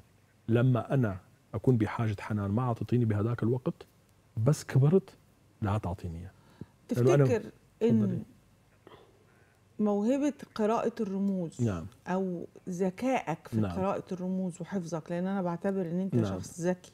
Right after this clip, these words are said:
Speaker 1: نعم.
Speaker 2: قدرت إنك تجيب الرموز وتخ-، تخضعها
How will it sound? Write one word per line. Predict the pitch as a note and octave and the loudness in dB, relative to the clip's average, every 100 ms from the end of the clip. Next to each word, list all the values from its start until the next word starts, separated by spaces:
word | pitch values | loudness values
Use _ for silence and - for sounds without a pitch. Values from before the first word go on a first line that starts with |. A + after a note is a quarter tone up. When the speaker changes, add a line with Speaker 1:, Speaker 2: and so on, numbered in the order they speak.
| _ | _
Speaker 1:
نعم. | B2 G2+ - - | -6 -6 -8 -8
Speaker 2:
قدرت | F#3 G3 G#3 G#3 | -2 -2 -2 -2
إنك | F#3 E3 - _ _ _ _ | -4 -4 -10 _ _ _ _
تجيب | F3 E3+ G#3+ A#3+ - _ | -10 -2 0 0 -2 _
الرموز | E3 F3 F#3 G#3 F3+ | -8 -4 -2 0 -2
وتخ-، | E3+ - - - - - - | -6 -8 -14 -12 -16 -16 -12
تخضعها | - G#3 F3+ A3 - - E3 | -4 0 2 2 -2 -10 -10